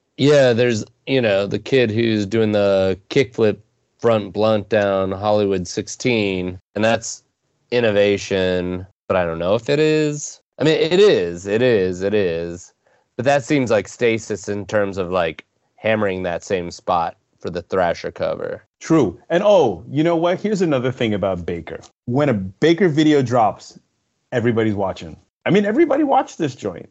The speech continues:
Speaker 2: Like, that, it was, like, that was the marquee event for something like forty-eight to seventy-two hours in skateboarding. And you think about how many videos come out all the time and how difficult it is, you know, just us doing this podcast,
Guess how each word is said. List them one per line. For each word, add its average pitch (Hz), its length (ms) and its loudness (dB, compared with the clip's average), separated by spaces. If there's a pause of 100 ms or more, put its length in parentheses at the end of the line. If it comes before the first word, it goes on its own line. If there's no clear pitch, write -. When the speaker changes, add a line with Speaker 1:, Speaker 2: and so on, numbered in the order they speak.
Speaker 2:
Like, 113 260 -4
that, 143 260 2
it 156 80 0
was, 135 180 0
like, 131 220 -2
that 165 160 2
was 165 160 0
the 127 80 -2
marquee 143 560 0
event 127 320 0
for 113 80 -6
something 107 240 -4
like 104 160 -2
forty-eight 131 440 0
to 107 60 -6
seventy-two 113 560 -2
hours 98 380 -2 (380)
in 127 120 2
skateboarding. 98 600 -4 (300)
And 147 100 2
you 160 80 4
think 196 140 2
about 185 160 2
how 131 200 -4
many 139 220 0
videos 113 480 0
come 110 220 -2
out 101 300 -4 (280)
all 117 320 4
the 110 100 -2
time 95 360 -6
and 104 120 -6
how 123 140 -2
difficult 113 640 -4
it 98 100 -6
is, 92 360 -8
you 123 80 -8
know, 101 240 -8
just 147 220 0
us 135 220 -2
doing 120 260 -2
this 113 140 -4
podcast, 101 560 -4